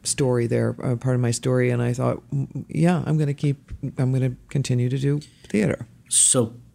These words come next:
Speaker 2: pre West Wing, you were a part of a number of very good movies. You mentioned Big Night, but let's, you know, there's Ang Lee's The Ice Storm,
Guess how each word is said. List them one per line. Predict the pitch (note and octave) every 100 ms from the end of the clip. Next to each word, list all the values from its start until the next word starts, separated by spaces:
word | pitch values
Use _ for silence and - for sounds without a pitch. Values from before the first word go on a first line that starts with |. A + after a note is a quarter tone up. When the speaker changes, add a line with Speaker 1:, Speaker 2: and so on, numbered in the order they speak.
| -
Speaker 2:
pre | - - - C3 C#3+ D#3+ E3+ E3+ F3 F3+ - _
West | G2 G2+ -
Wing, | F2 D#2 F2+ G#2+ - - -
you | - G#2
were | G#2 G2+
a | F#2+
part | G#2 F#2+
of | F2+
a | F#2+
number | F#2+ F#2+
of | F2+
very | F2+ F2+ F2+ F2+ F2+
good | - F#2
movies. | F#2 F2 G2 G2+
You | F2+
mentioned | F2+ F2 - F#2 F#2 -
Big | D#2+ F2+
Night, | G2 G#2
but | F#2
let's, | F2+ F2 - F#2
you |
know, | F2+
there's | E2 D#2
Ang | F#2 F#2
Lee's | F#2 F#2 F2 - - _ _ _
The | F#2
Ice | C#3 -
Storm, | D#3+ D3 C#3+ C#3+ C#3